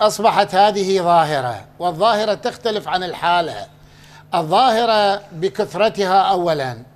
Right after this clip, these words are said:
اثنين بتيسر السلاح الخفيف والمتوسط والثقيل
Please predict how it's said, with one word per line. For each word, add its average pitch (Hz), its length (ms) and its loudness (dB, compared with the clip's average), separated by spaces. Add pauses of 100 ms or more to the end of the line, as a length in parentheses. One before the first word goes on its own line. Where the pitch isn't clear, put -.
(480)
اثنين 214 680 -4
بتيسر 202 760 -2
السلاح 185 600 2
الخفيف 202 800 -6
والمتوسط 214 880 -2
والثقيل 226 800 -2